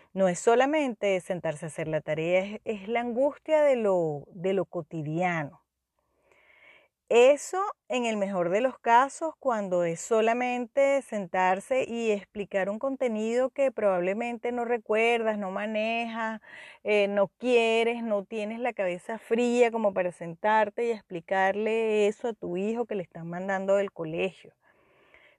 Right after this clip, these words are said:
Pero ¿y cuando no? Cuando como padre te estás dando cuenta que la dificultad de tu hijo es inmensa, que no escribe, que no copia, que se,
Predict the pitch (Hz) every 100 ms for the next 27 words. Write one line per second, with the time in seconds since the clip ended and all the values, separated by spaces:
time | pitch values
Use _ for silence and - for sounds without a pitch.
0 | - 214 220 226 220 208 208 214 262 320
1 | - _ _ _ _ 226 233 226 226 233
2 | 208 226 226 285 311 285 240 240 247 262
3 | 269 262 262 269 254 247 220 196 - -
4 | 185 175 185 196 - 220 208 214 208 208
5 | 226 226 214 214 214 208 202 196 - 202
6 | 190 180 180 185 - 220 214 202 190 185
7 | 180 175 196 202 196 196 185 185 - 180
8 | 175